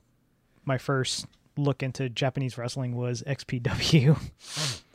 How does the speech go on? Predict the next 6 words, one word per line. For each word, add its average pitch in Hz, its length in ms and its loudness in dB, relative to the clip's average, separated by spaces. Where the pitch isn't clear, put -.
<laughs> - 1040 -20
Not 147 160 8
X 135 160 2
P 131 120 -2
W, 123 360 0
um, 123 340 -2